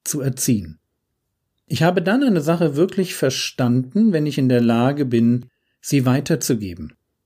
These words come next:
sie selbst zu erklären, zur Lehrerin zu werden. Aber hören wir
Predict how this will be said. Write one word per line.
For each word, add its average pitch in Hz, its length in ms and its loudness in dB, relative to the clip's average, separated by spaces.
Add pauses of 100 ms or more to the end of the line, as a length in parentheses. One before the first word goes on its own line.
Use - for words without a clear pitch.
(140)
sie - 160 0
selbst 143 540 0
zu 175 100 -2
erklären, 135 640 -2
zur 165 160 2
Lehrerin 165 480 2
zu 110 220 -6
werden. 92 340 -14 (840)
Aber 139 280 2
hören 185 360 2
wir 131 420 4